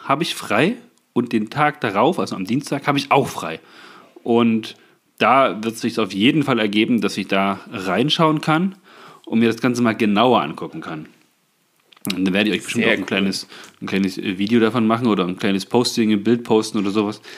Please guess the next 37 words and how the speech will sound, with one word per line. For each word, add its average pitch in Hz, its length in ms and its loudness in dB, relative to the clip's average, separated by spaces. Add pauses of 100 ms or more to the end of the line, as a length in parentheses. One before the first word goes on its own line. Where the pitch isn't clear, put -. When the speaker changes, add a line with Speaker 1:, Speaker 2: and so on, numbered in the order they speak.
(220)
Speaker 1:
dass - 180 -6
ihr 107 60 0
das 98 160 -4
dann 95 260 2 (300)
auch 117 340 2
sehen 120 400 2
könnt 156 300 0
und 170 240 2
mit 147 260 2 (200)
sozusagen 123 440 -4
dran 151 180 -4
teilhaben 80 540 -4
könnt. - 300 -18 (540)
Ja, 90 260 -8 (220)
aber 143 160 4
da 160 80 2
habe 156 100 2
ich - 80 -2
mich 156 240 0
auf 117 60 2
Speaker 2:
Sehr - 80 2
Speaker 1:
jeden 139 120 2
Speaker 2:
gut. - 60 -6
Speaker 1:
Fall 139 420 0
schon 135 240 2
ein 123 60 0
großes 139 480 0
Grinsen 131 440 0
im 101 120 -2
Gesicht 104 280 -2
gehabt. 123 360 -4 (500)
Und 120 600 2
ja. 90 340 2 (1400)
Dann 135 160 2
noch 175 160 2
was 170 180 2
anderes, 196 580 2